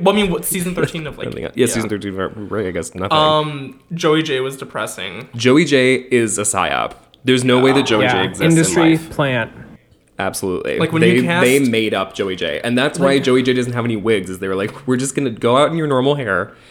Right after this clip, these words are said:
Speaker 2: and just spray paint the fuck out of your little undercut every
Speaker 1: <laughs>
Speaker 2: time." It was insane.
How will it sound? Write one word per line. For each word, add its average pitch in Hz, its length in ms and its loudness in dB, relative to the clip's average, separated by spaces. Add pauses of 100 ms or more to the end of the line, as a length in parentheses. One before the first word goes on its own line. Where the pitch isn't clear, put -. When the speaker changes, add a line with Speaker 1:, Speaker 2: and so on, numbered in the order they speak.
(180)
Speaker 2:
and 120 100 -2
just 104 200 -6
spray 120 300 -2
paint 127 240 -6
the - 40 -12
fuck - 400 -2
out 127 100 2
of 120 60 0
your 123 80 4
little 117 220 4
undercut 120 560 2
every 123 200 -2
Speaker 1:
<laughs> - 20 -4
Speaker 2:
time." - 800 -4 (100)
It 151 80 4
was 143 200 4
insane. 101 640 0